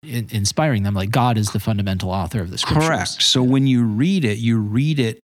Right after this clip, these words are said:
Speaker 2: with the understanding that this author, that through the Holy Spirit, this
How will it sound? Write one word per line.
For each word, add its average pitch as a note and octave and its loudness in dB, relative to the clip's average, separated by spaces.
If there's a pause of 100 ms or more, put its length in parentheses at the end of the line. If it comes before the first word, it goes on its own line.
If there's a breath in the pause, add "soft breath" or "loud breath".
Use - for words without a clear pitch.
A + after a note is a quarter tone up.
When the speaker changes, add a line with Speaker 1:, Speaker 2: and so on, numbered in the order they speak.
(360)
Speaker 2:
with A#2+ 0
the B2+ 0
understanding B2 0
that G#2+ -4
this G#2+ -2 (400)
author, A2+ 0
that A2 -4 (160)
through B2+ 0
the A#2 2
Holy A2+ 2
Spirit, A2 -2
this A2 -2